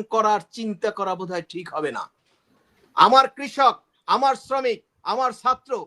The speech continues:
আমার জনতা, আমার একজন মুচি থেকে শুরু করে তারও একটা নিজস্ব ভালো লাগা চিন্তা থাকতে হবে, এবং সেই চিন্তা চাপিয়ে দেওয়ার সুযোগ নাই যে আমারটাই বোধহয় বেস্ট। No, তারা যদি মনে করে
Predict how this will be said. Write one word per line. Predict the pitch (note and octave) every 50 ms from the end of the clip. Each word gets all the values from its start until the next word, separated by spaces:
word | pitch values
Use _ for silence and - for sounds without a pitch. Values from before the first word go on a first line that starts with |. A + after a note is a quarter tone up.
| _ _ _ - F#3+
আমার | G#3+ B3+ B3 A#3 G3 F3+
জনতা, | B3 B3 B3 A#3 - A3+ F#3 C#3 - _ _ _ - - G3
আমার | A3+ C4 B3+ B3+ - - A3 B3
একজন | A3+ G#3 G3 A#3 C4 B3 A3+ G#3 - _ C3+ C3+ D#3+
মুচি | B3+ D4+ D4+ - E4 - -
থেকে | C4+ C#4+ C#4 C4 -
শুরু | C4 C4 B3+ G#3+
করে | A3+ G#3+ F#3+ D3 - _ _ _ - F3
তারও | F#3+ A#3 A#3+ B3 A#3
একটা | - - A#3+ A3+ G#3
নিজস্ব | G#3 G#3 A3 A3+ A3 - - A#3 G3+ D3+
ভালো | F3 G#3+ A3 G#3+ G3+
লাগা | G3 F#3 F3+ E3+ -
চিন্তা | F3+ F3 E3 D#3+ C#3 -
থাকতে | C#3+ - _ - A#2+ G#2+
হবে, | F2+ - - _ _ _ _ _
এবং | - F3 G3+ G#3 - -
সেই | G#3+ A#3 A3+ A3+ -
চিন্তা | A3 G#3+ - A3+ A3 -
চাপিয়ে | A3+ G3 - - A#3 A#3 A3
দেওয়ার | A#3+ A#3+ - -
সুযোগ | B3 B3+ A#3+ A#3+ A3 G#3+ F#3+
নাই | D3 - - _ _ _ -
যে | D#3+ - F#3+ G#3
আমারটাই | A3+ A#3 B3 B3 B3 - C4 A#3+ A3+ G#3
বোধহয় | G#3+ G#3 G#3 G3 F3+ D3 E3
বেস্ট। | D3+ - - - _ _ _ _ _ - B3
No, | C#4+ A#3+ D3 - _ _ _ _ _ _ _ -
তারা | G3 A3+ B3+ C4+ C#4+ D4+ D#4 D#4 _ _ _ _ _ _ B2+
যদি | G#3+ B3+ B3+ D#4 D4+ D4 C4+
মনে | C4+ C#4 C#4 C#4+ C#4 -
করে | C#4+ C4 A3 D#3+